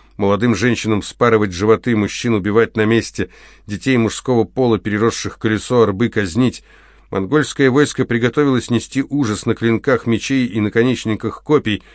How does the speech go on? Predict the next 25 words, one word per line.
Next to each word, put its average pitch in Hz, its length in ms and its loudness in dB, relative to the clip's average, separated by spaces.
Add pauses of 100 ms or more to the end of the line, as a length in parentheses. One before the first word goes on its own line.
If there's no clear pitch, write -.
(240)
Смерть 139 480 0
натянула 123 460 2
тетиву 131 380 -4
лука, 135 320 0
но 110 100 2
стрела 131 400 0
была 123 300 0
еще 117 260 -2
зажата 117 420 0
между 120 300 0
пальцами. 107 580 0 (320)
Хайду 104 420 0
промедлил 110 640 2
с - 80 -8
приказом, 117 560 0
и 117 40 4
это 113 200 2
спасло 117 460 -2
жизнь 104 340 -4
городу. 92 500 -2 (920)
Широко 98 420 0
раздувая 135 460 2
ноздри, 98 460 2
шумно 123 420 2
отфыркиваясь, 123 840 0